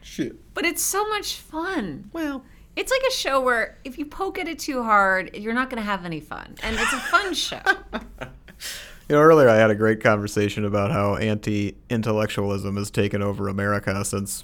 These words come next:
Speaker 1: basically Reagan. Uh, this is a very good example of that.
Speaker 2: My love of sense eight.
Speaker 1: Yeah, it's like, well, if, if, no, the argument that if you, if you, if you think about something too hard, and then you're not gonna like it. It's like, well, okay, I just, I literally have to be dumb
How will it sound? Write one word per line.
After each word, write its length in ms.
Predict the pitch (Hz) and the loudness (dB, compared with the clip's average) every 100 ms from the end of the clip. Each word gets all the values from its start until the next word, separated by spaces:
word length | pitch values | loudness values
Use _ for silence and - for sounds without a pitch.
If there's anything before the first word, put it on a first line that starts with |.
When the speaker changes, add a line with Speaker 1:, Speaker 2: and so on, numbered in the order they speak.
| - - - | -16 -14 -8
Speaker 1:
basically 480 | 90 - - 85 | -6 -6 -8 -6
Reagan. 440 | 90 82 98 92 95 - - - - | -6 -6 -6 -8 -10 -14 -20 -20 -2
Uh, 300 | 101 104 98 | 4 4 4
this 200 | - 156 | 0 0
is 80 | 127 | 0
a 60 | 98 | 0
very 260 | 95 87 | 0 0
good 100 | 87 | -4
example 380 | 67 - 58 - | -8 -12 -12 -14
of 60 | - | -14
that. 120 | 50 - - - - | -16 -16 -20 -12 -8
Speaker 2:
My 260 | 240 220 | 4 4
love 240 | 208 175 175 | 4 0 -2
of 80 | 185 | -4
sense 320 | 160 156 170 | -4 -6 -4
eight. 220 | 202 - - | -4 -6 2
Speaker 1:
Yeah, 160 | 135 107 | 4 4
it's 140 | - | 2
like, 180 | 117 110 | 2 8
well, 160 | 151 | 10
if, 140 | 139 139 | 10 6
if, 260 | 139 135 | -4 0
no, 160 | 151 135 | 6 6
the 120 | 127 | 10
argument 400 | 135 151 143 117 | 8 8 4 2
that 120 | 120 | 2
if 180 | 110 107 | 0 0
you, 120 | 117 | -4
if 240 | 117 - - | -6 -6 -6
you, 80 | 185 | -8
if 180 | - - | -8 -10
you 60 | - | -12
think 280 | - 392 415 | -8 -6 -4
about 320 | 285 226 226 | -4 -6 -6
something 380 | - 277 226 214 | -8 -6 -6 -4
too 240 | - 320 | 0 2
hard, 480 | 196 262 98 190 - - - - | 4 2 0 -4 -8 -18 -20 -8
and 180 | 247 254 | -6 -4
then 220 | 254 277 | -4 -2
you're 140 | 269 | -2
not 240 | 254 247 - | -2 -2 0
gonna 180 | - 240 | 2 4
like 260 | 127 - | 2 0
it. 80 | - | -4
It's 120 | - | -8
like, 220 | 110 107 123 | -8 -4 0
well, 140 | 113 | 0
okay, 280 | 117 101 98 | 0 -2 -2
I 140 | 101 | -4
just, 240 | 101 98 - - 107 101 - | -6 -6 -6 -6 -6 -6 -4
I 60 | |
literally 400 | 107 113 110 101 | 0 2 2 2
have 160 | 104 98 | 0 -2
to 80 | 95 | -4
be 120 | 95 | -8
dumb 500 | 98 101 98 92 | -4 -2 -2 -4